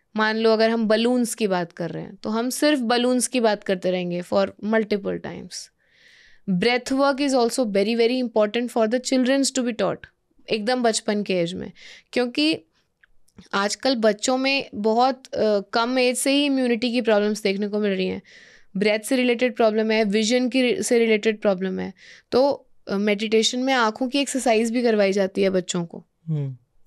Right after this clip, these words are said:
Speaker 1: क्योंकि वो त्राटक करेंगे, फोकस करेंगे, तो वो कभी अपने प्यूपल को डायलेट कर रहे हैं, कभी रिलैक्स कर रहे हैं, ठीक है? तो उनकी आँखें ट्रेन हो जाती हैं, बेहतर हो जाती हैं। ब्रेथ वर्क करने से बच्चों के अंदर ब्लड सर्कुलेशन बहुत अच्छा हो जाता है, तो उनकी ग्रोथ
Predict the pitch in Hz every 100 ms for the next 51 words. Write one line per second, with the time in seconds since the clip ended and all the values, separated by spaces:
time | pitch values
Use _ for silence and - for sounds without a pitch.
0 | _ - 220 240 247 247 233 214 233 226
1 | 220 214 220 220 220 214 214 - 208 196
2 | 202 208 226 220 226 214 226 233 226 226
3 | 220 214 220 208 196 202 202 202 190 185
4 | 185 180 196 190 185 175 - - 175 170
5 | 175 - _ _ - _ - 233 190 175
6 | _ - - 240 233 262 262 220 220 262
7 | 262 233 226 208 190 175 180 175 175 -
8 | _ 208 208 208 196 185 175 165 175 175
9 | - - - - 180 226 247 262 254 285
10 | 285 262 269 277 254 240 - 269 269 262
11 | 269 233 233 233 254 254 254 254 262 240
12 | 208 208 220 208 185 185 190 202 208 220
13 | 190 220 233